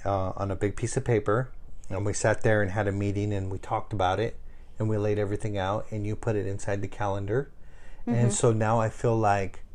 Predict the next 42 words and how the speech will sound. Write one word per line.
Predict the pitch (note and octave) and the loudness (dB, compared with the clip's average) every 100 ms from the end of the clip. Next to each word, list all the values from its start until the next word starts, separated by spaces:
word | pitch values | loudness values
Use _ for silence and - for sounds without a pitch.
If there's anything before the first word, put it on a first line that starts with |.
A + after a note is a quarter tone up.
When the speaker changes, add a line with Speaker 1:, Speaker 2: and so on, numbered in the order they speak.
| - - - - - | -16 -14 -12 -10 -10
Speaker 1:
<sighs> | - - - - - - - | -10 -10 -10 -10 -10 -8 -4
"Okay, | B2+ - - - - - | -4 -4 -10 -12 -14 -12
I | G#2+ | -10
could | G2 | -6
do | G2 | -6
this." | G2 - - - - - - | -8 -10 -12 -10 -10 -10 -4
'Cause | - A2+ | 4 4
bef-, | A2+ - - C3+ - | 4 0 -6 -6 0
um, | B2+ A#2+ G#2+ | 2 4 4
before | A2 - D3+ D#3 | 0 4 10 10
that, | B2+ G#2+ | 10 6
it | |
was | G2 | 2
like, | A2+ G2 - - - - - - | 2 0 -2 -6 -8 -10 -12 0
"Oh, | D#3+ D3+ B2 - - - - - | 6 6 6 0 -8 -10 -10 -2
I | |
have | A#2 | 0
so | - B2+ | 2 2
much | A#2 | 4
Speaker 2:
Yeah. | G#2 | 2
Speaker 1:
to | G#2+ | 4
do." | C3+ C#3 A#2 | 8 8 8
And, | G#2 G2 - - - | 2 -4 -10 -10 -2
and | A#2+ A2+ | 2 4
what | A#2 | 4
we | A2 A2 | 4 2
also | A2 A#2 - | 6 4 4
did | A2+ G#2 G2 G#2 | 2 2 2 -2
was | G#2+ G#2 F#2+ G#2+ | -2 0 0 0
reach | G2+ G#2+ | 0 2
out | F#2+ - | 0 0
to | G#2+ F#2+ G2 | -4 -2 -4
a, | F#2 G2 - | -6 -4 -4
a | |
person | - A2+ G2+ G2+ F#2+ | -2 -2 0 -2 -2
to | |
see | G#2 - | -4 -2
if | F#2 | -2
they | - | -4
can | F2+ F2 | -4 -4
help | G2+ F#2 | -4 -2
us | G2 - - | -2 -4 -8